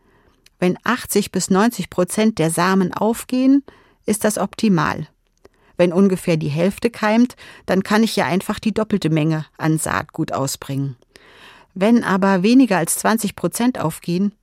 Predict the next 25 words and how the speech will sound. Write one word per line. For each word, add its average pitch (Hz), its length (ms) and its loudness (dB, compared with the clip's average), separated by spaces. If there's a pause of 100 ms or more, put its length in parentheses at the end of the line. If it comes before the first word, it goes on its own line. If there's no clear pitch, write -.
(360)
dann 233 200 2
ist 196 160 -2
es 190 160 -4
wohl 160 120 2
besser, 160 320 -2
sich 180 240 -2
neue 135 280 -2
Samen 107 320 -6
zu 139 140 -10
beschaffen. - 520 -10 (1200)
Ich 185 160 -2
habe 214 180 4
Lust 214 320 4
auf 151 160 -2
diese 143 300 -2
Aufgaben. 139 680 -4 (440)
Das - 200 -2
Aussehen 220 680 2 (200)
und 175 120 2
das 170 200 0
Warten, 160 380 0
ob - 180 -10
da 151 80 -4
etwas 156 380 -6
wächst. - 480 -12